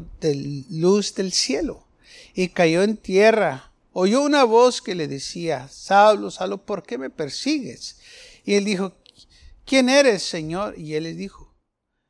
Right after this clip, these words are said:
"Yo soy Jesús a quien tú persigues. Dura cosa te es dar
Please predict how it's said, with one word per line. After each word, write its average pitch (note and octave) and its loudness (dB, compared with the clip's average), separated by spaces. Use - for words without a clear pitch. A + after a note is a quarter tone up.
"Yo A#3 6
soy C4 4
Jesús G3+ -6
a E3 -8
quien D#3 -6
tú C#3+ -10
persigues. F3+ -10
Dura D#3+ 2
cosa F3+ 0
te D#3 -2
es E3+ -8
dar F3 4